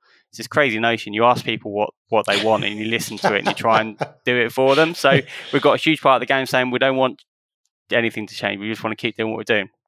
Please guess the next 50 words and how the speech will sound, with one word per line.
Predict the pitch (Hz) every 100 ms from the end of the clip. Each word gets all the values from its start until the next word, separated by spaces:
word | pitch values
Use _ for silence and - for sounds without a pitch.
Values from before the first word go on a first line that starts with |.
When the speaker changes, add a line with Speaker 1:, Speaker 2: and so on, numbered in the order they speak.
| _
Speaker 1:
Great, | - 113 101
we'll | 104 107
support | 110 - 117 107
and | 107
we'll | 107
develop | 107 104 104 104
that. | 101 95 -
And | _ - _ 113
then | 110
we've | 107
got | 117
the | 151
other | 147 113 117 - -
s-, |
side | - 107 110
here | 113
saying, | - 110 110 - -
"I | 117
was | 156 131
involved | 110 110 101
in | 101
that, | 110 113 _ -
but | 117
I'm | 113 127
not | 139 - - _ _ _ _ _ -
interested | 135 131 113 117
in | 104
that | 107
anymore | 110 110 113 - _ _ 139
because | 135 135 147 120
of | 120 -
this." | 104 - - - _ -
Okay, | - 113
great. | 107 104 113
Well, | 113
Speaker 2:
Yeah. | 117
Speaker 1:
let's | 110 -
see | 113
what | 107 113
we | 110
can | - 107
do. | 104 98 -
Because | - 135 - - - - -
if | 151 170
you, | 180 170 -
if | 143
you | 151
create | - 120 110
the |
opportunity, | 113 - 113 104 - 98 104